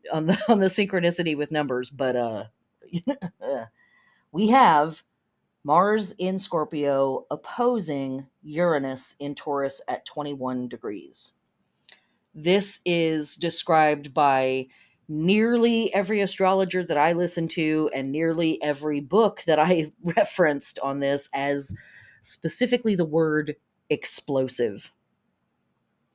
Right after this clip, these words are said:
Um, anytime we have interactions between Mars and Uranus, you can go back and listen to my old podcasts. I will say, watch out for accidents,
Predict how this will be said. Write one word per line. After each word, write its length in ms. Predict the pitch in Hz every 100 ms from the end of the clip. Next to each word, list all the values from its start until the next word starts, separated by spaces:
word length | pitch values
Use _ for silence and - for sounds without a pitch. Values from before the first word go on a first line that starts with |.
| _ _ _ _ _ _ -
Um, 600 | 165 147 139 131 127 131 _ _ _ _ _ _
anytime 720 | 220 254 277 202 208 208 196
we 160 | 175 185
have 520 | 170 165 151 147 147 -
interactions 720 | 180 160 151 147 - 143 139
between 420 | 156 - 147 143
Mars 400 | 135 135 131 135
and 220 | - 135
Uranus, 640 | 135 135 131 120 123 - - _ _ _
you 100 | -
can 100 | 151
go 140 | 147 151
back 180 | 156 151
and 120 | 131
listen 180 | 147 131
to 40 |
my 100 | 127
old 200 | 135 123
podcasts. 560 | 127 127 120 113 110 -
I 160 | 151 165
will 400 | 160 156 143 131 _
say, 460 | - - 262 160 127
watch 340 | 131 135 170
out 160 | 175 147
for 160 | - 147
accidents, 640 | 160 - 156 147 139 -